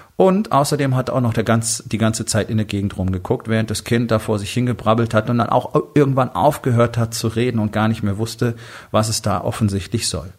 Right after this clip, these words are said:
Genau, davon spreche ich. Das ist das normale Verhältnis eines Mannes und ganz besonders auch eines Unternehmers in Deutschland zu seiner Familie, zu Frau und Kindern. Genau so funktioniert das.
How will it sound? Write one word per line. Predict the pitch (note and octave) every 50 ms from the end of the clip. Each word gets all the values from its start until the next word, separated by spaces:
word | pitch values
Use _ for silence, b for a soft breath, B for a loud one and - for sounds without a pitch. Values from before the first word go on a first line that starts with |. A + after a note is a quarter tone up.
| B B B B B B B B B B B _ _ _ _
Genau, | - C3+ B2 A#2 F2+ - - - -
davon | - A#2 A2+ A2+ - A2+ G2
spreche | - - - E2+ E2 -
ich. | - B B B B B _ _ -
Das | - - C3 D#3 A3 D4+ - - - - - - - b b b b b b b _ _ _ _ _ _
ist | B2 A2+ -
das | - A2 -
normale | - G2 F#2+ F#2+ G#2 A2+ C#3+ F3+ G3+ G#3
Verhältnis | - - - D#3 D3 C#3+ C#3+ C#3 C#3 C3+ - C#3 C3+ D3 E3 - - B B B B B B B
eines | - G#2 G2+ G#2 G2 - -
Mannes | G#2+ G#2 G2+ A2+ C#3 F#3 D#4+ F4 - - - - - _ _ _ _
und | - F3 F#3 E3+
ganz | D#3 C#3 B2+ -
besonders | - A#2+ G#2 A#2 A2+ A2+ G#2+ -
auch | - G#2+ G#2
eines | G#2+ G#2 G#2 G#2 -
Unternehmers | - G#2+ - G2 G2+ G#2 A#2 B2 B2 A2+ A#2
in | G2
Deutschland | F2+ G2+ G#2+ - - A2+ A2 -
zu | - B2
seiner | A2+ G#2+ A#2+ A#2 A2+
Familie, | A2 - - A2+ G#2 F#2+ F#2 - -
zu | - - -
Frau | A#2 - - C#3 C#3
und | C3 -
Kindern. | - G2+ - - -
Genau | - B2 D#3 F3 F#3 F#3+ G#3 G#3
so | G3+ C#3+ - D#3 D3+ D3+ D#3 D#3+
funktioniert | D#3+ - - B2+ B2 A#2 - - A2+ G#2 F#2+ E2+ -
das. | - - - - - -